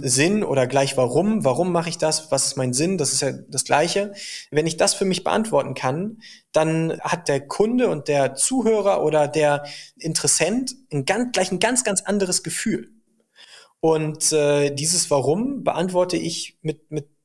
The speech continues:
absoluter Leidenschaft und ganz ernst gemeinten Worten. Ich möchte die Mobilität der Zukunft in meinem Bereich aktiv mitgestalten. Und lade jeden meiner Kunden dazu ein, ein Teil davon zu werden.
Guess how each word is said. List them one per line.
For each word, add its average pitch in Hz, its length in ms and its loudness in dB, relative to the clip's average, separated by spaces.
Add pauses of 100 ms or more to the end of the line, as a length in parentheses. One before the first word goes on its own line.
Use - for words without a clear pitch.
(180)
absoluter 175 520 0
Leidenschaft 190 640 2
und 156 280 -4
ganz 202 220 2
ernst 180 380 2
gemeinten 160 360 0
Worten. 175 500 0 (340)
Ich - 440 -4 (100)
möchte 165 420 2
die 143 120 -2
Mobilität 135 680 0
der 123 100 -2
Zukunft 208 800 -2 (240)
in 135 120 0
meinem 160 320 4
Bereich 139 600 0 (320)
aktiv 160 480 0
mitgestalten. - 560 -2 (1120)
Und 151 240 2
lade 156 280 6
jeden 226 400 2
meiner 170 260 4
Kunden 254 340 0
dazu 139 320 0
ein, 151 420 2
ein 160 140 0
Teil 208 240 2
davon 123 240 -2
zu - 180 -6
werden. 123 260 -10